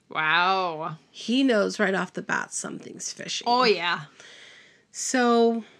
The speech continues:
Speaker 2: without telling her that they have this statement, they bring her back in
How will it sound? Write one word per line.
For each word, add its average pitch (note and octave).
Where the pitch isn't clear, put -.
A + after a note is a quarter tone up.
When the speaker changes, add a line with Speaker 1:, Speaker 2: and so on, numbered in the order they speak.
Speaker 2:
without F3+
telling C#4
her C4
that A3+
they G#3
have G3+
this G3+
statement, A3
they -
bring A#3+
her A#3+
back F#3+
in C3